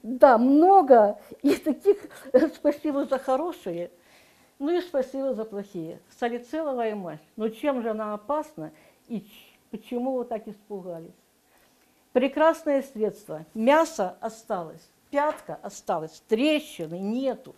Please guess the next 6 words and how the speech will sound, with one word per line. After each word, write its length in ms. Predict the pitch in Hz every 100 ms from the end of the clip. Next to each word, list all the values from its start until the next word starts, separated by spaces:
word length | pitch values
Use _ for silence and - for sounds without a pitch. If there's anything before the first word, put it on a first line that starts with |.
| - -
натоптыша 840 | 220 247 247 311 320 - 147 - 165
нету. 720 | 190 240 294 285 196 160 143 _ _ _ _ _ _ _
И 80 | 247
ничего 460 | 240 233 - 226 277
не 80 |
нарастает 800 | 269 247 226 - - 294 269 202